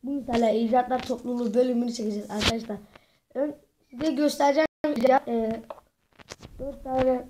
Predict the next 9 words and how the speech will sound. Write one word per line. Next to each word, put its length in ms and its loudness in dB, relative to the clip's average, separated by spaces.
koyarak, 480 -2
e, 220 -2
size 360 2
yapacağım 560 2
buzdolabı 760 -4
olacak. 480 -14
Görüyorsunuz 460 2
arkadaşlar. 520 -8
Şimdi 340 -8